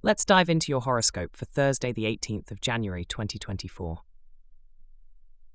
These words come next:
Oh, my stars, what a fabulous day we have ahead of us. As the frosty January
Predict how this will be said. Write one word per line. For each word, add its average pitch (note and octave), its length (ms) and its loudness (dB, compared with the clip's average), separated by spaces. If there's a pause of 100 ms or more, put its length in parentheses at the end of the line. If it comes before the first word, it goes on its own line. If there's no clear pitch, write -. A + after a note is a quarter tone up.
(340)
Oh, A#2 200 4
my G#2 180 0
stars, E2+ 640 2
what C#3 220 2
a A2+ 40 -2
fabulous B2 680 4
day G#2+ 200 2
we G2+ 140 -2
have G#2 160 -4
ahead G2+ 220 -2
of E2+ 80 -8
us. - 320 -4 (340)
As - 140 2
the C#3+ 80 -4
frosty D#3 400 2
January A2+ 420 0